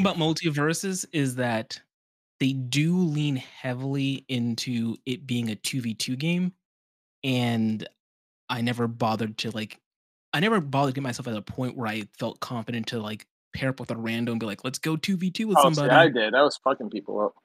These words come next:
Speaker 2: I bet you are.
Speaker 1: What is the
Speaker 2: Uh,
Speaker 1: state of that game right now? Everyone
Speaker 3: No,
Speaker 1: was
Speaker 3: I, it's
Speaker 1: so
Speaker 3: not,
Speaker 1: hot
Speaker 3: it's
Speaker 1: on
Speaker 3: not
Speaker 1: it for a
Speaker 3: doing
Speaker 1: few
Speaker 3: good.
Speaker 1: weeks, and now
Speaker 3: Uh,
Speaker 1: I
Speaker 3: it's
Speaker 1: see
Speaker 3: down
Speaker 1: no
Speaker 3: to,
Speaker 1: one
Speaker 3: like,
Speaker 1: talking about that game.
Speaker 3: it's down to, like, a thousand people.
Speaker 1: Oh,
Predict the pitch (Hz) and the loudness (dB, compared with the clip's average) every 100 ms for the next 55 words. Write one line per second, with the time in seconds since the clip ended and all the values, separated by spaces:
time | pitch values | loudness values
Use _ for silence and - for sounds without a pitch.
0 | _ _ _ _ _ _ _ _ _ _ | _ _ _ _ _ _ _ _ _ _
1 | - 117 120 151 190 180 240 123 123 151 | -14 -10 -8 -4 -4 -2 -2 2 2 2
2 | 147 139 107 113 110 104 98 101 95 85 | 2 0 2 0 2 2 0 -2 -4 -4
3 | 87 80 78 80 - - 95 104 160 190 | -4 -6 -6 -8 -16 -10 -6 0 2 8
4 | 175 151 127 175 175 131 117 175 165 175 | 8 8 8 8 8 6 6 6 8 4
5 | 160 151 151 160 131 - - 95 98 104 | 6 6 6 6 4 0 -4 -4 -2 0
6 | 107 107 143 139 139 92 - - - 143 | 2 4 6 8 6 2 -8 -10 0 6
7 | 180 110 165 143 - 92 87 78 78 76 | 6 6 6 4 2 -4 -4 -8 -8 -10
8 | 78 - 151 - 185 180 180 170 151 - | -12 -8 -8 2 4 6 4 2 0 2
9 | 143 147 139 135 127 110 _ _ _ _ | 2 2 0 -6 -8 -10 _ _ _ _
10 | - 139 127 120 117 | -8 -2 0 4 2